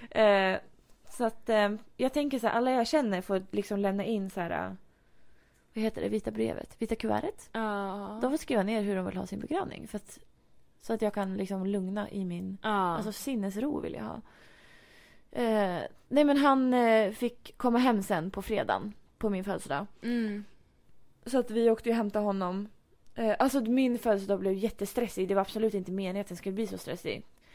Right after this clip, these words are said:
Speaker 1: Jag hade ju tänkt säga, jag ska, "Oh, jag ska så här, ha mysigt under dagen."
Speaker 2: Mm.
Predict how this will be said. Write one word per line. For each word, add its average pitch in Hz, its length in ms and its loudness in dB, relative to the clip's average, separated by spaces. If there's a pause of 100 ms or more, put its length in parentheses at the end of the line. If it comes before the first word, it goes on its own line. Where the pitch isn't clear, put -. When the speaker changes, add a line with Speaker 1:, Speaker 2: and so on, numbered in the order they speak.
(240)
Speaker 1:
Jag 220 120 4
hade 214 140 6
ju 202 40 -2
tänkt 196 240 -6
säga, - 120 -6
jag - 60 -10
ska, - 160 -20
"Oh, 311 180 -6
jag 320 80 -10
ska 269 300 -12
så 269 60 -8
här, 269 100 -10 (300)
ha 277 60 -12
mysigt 254 460 -10
under 226 160 -6
dagen." 269 600 -2
Speaker 2:
Mm. 214 540 -2